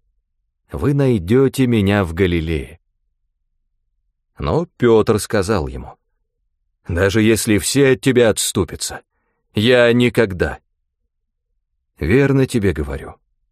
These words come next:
говорит ему Иисус, "этой же ночью, прежде чем пропоёт петух,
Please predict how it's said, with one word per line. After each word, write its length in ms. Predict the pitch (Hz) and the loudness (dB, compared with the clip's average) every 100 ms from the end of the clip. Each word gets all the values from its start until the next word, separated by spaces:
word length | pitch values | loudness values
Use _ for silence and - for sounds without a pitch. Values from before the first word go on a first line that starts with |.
| _ | _
говорит 520 | 120 131 120 101 92 | 0 2 4 2 0
ему 260 | 92 80 71 | -2 -4 -4
Иисус, 480 | 67 - 65 - - _ _ _ _ _ _ _ _ | -8 -12 -14 -18 -20 _ _ _ _ _ _ _ _
"этой 340 | - 117 110 95 | 0 0 2 0
же 180 | 85 78 | 0 0
ночью, 540 | 101 127 - - 69 - | 0 -2 -4 -10 -10 -4
прежде 520 | 127 139 127 104 120 | 0 2 2 0 -2
чем 280 | 120 104 82 | 0 0 0
пропоёт 480 | 95 87 110 104 | -2 0 0 -2
петух, 520 | - 73 - 120 - | -8 -10 -8 -12 -14